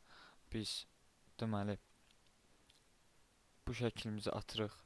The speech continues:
Photoshop proqramına. Gördüyünüz kimi hazırdır. Həmçinin dostlar, bu yaratdığım şəkil elə bu videonun qapaq şəklidir. Həm ziyarət, həm ticarət. <laughs> Hər ikisi bir yerdə.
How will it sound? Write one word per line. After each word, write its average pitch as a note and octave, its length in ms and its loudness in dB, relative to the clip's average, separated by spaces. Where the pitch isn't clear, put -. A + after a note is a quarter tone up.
Photoshop A#2 440 2
proqramına. B2 680 4
Gördüyünüz G#2 560 -2
kimi G#2 180 -8
hazırdır. A2+ 720 -2
Həmçinin D3 440 4
dostlar, A2 460 4
bu C#3+ 100 4
yaratdığım A2+ 560 8
şəkil C#3+ 520 0
elə A2+ 280 4
bu C3+ 160 6
videonun G#2+ 540 2
qapaq A2+ 380 2
şəklidir. G2+ 540 -2
Həm B2+ 200 6
ziyarət, A2 540 4
həm A#2 180 0
ticarət. G2+ 560 0
<laughs> A2+ 100 -4
Hər A#2+ 180 6
ikisi - 280 -2
bir A2 100 0
yerdə. G2+ 400 0